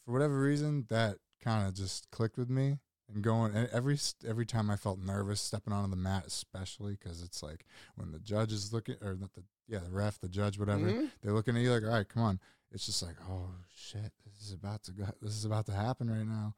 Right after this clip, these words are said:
Speaker 2: Right, right.
Speaker 1: And you can't go in there thinking, "I'm gonna lose." Like, if you're thinking like that, just stop. Stop what you're doing, detach yourself for a second, and just be grateful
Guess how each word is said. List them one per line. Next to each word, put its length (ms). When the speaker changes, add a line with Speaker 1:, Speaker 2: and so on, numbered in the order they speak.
Speaker 2:
Right, 400
right. 240
Speaker 1:
And 300
you 160
can't 260
go 220
in 100
there 160
thinking, 460
"I'm 160
gonna 240
lose." 340
Like, 340
if 100
you're 100
thinking 320
like 200
that, 240
just 320
stop. 420
Stop 380
what 80
you're 80
doing, 420
detach 420
yourself 380
for 80
a 40
second, 480
and 300
just 200
be 120
grateful 500